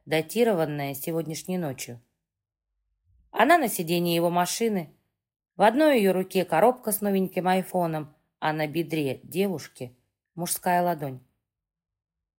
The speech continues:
«И кольцо уже снял», улыбнулась,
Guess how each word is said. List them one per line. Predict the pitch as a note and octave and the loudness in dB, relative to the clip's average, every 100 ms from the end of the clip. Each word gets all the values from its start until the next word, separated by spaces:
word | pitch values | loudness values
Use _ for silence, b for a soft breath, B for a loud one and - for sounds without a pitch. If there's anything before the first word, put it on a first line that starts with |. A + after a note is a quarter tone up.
| _ _ _ _ _ _ | _ _ _ _ _ _
«И | G3+ | -4
кольцо | G3 C#4 C#4+ - A3 | 4 4 4 0 2
уже | A3+ A3 | 2 0
снял», | B3 G#3+ D#3+ C#3 _ _ _ _ _ _ _ _ _ | -4 -2 -4 -4 _ _ _ _ _ _ _ _ _
улыбнулась, | - F3 F3+ F3 E3 D#3 D3 | -2 0 0 0 -2 -2 -6